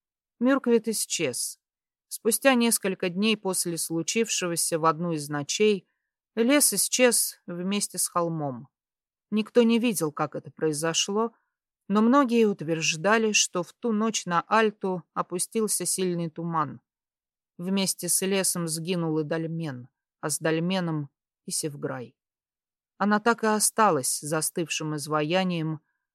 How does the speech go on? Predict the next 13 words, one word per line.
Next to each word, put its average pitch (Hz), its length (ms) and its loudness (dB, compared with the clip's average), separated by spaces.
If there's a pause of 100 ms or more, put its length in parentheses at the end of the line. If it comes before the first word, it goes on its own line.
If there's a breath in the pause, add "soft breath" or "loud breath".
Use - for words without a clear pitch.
обреченно 208 640 0
смотревшим 170 720 -2
на 156 140 -2
линзу 156 400 -4
горизонта. 143 880 -8 (1040)
Виго 180 440 2
и 175 100 2
несколько 175 560 0
волков, 151 680 -2
включая 156 640 -2
Алву, 170 560 2 (360 soft breath)
прочесали 185 680 0
парк. - 580 -6